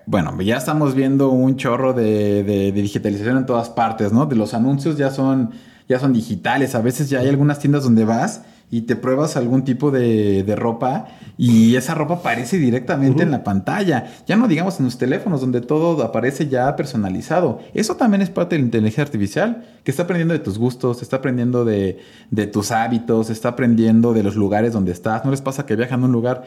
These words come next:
Speaker 1: y les aparece ya publicidad de ese lugar?
Speaker 2: Ujú.
Speaker 1: Pues porque ya saben dónde, dónde están. Aquí es el punto al que voy. Todas estas innovaciones, ¿no? Que, que, que ya está viendo, coches autónomos, hogares inteligentes,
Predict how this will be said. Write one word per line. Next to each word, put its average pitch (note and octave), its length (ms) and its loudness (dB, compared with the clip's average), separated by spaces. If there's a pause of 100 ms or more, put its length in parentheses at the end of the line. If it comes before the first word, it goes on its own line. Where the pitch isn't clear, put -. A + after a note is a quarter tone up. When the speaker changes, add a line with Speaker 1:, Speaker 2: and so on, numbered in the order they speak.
(160)
Speaker 1:
y G#2+ 60 0
les G#2 160 0
aparece B2 300 -4
ya B2+ 80 -2
publicidad A2+ 340 0
de A#2+ 60 0
ese A#2 160 -8
lugar? G#2+ 400 -2
Speaker 2:
Ujú. C3 300 -6 (360)
Speaker 1:
Pues F#4+ 160 0
porque - 300 -2
ya B2+ 100 2
saben C3 300 0
dónde, A#2 220 4
dónde A#2 240 2
están. F#3+ 360 -2
Aquí C3 220 -8
es - 100 -4
el F#3 60 -4
punto F3 220 0
al E3+ 60 -4
que C#3+ 80 0
voy. G2+ 180 0 (580)
Todas B3 280 2
estas A#3 260 -4
innovaciones, C3+ 760 2
¿no? C3+ 340 0
Que, G#2 340 2
que, G#2 220 0
que A2 100 -2
ya A#2 80 4
está A#2+ 180 -2
viendo, G#2 420 2
coches A#2+ 260 -4
autónomos, G2+ 840 -2
hogares A2 320 -2
inteligentes, G2+ 1160 0